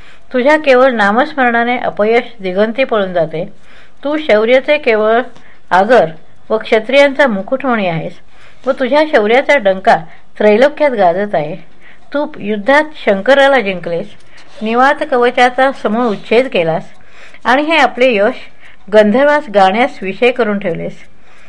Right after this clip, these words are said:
अर्जुना, ज्या तुझा पराक्रम एवढा मोठा आहे की त्याच्या तुलनेला हे त्रिभुवन देखील कमी आहे, तोच तू आज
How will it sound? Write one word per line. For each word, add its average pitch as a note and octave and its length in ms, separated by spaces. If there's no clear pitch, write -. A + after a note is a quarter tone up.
अर्जुना, G#3+ 420
ज्या B3+ 180
तुझा C#4 280
पराक्रम A3+ 600
एवढा G#3+ 320
मोठा A3+ 340
आहे F3+ 260
की C4+ 80
त्याच्या C4 380
तुलनेला B3 440
हे B3 180
त्रिभुवन A#3+ 500
देखील C4+ 300
कमी F3 300
आहे, D3+ 100
तोच D4+ 260
तू D#4 40
आज B3+ 240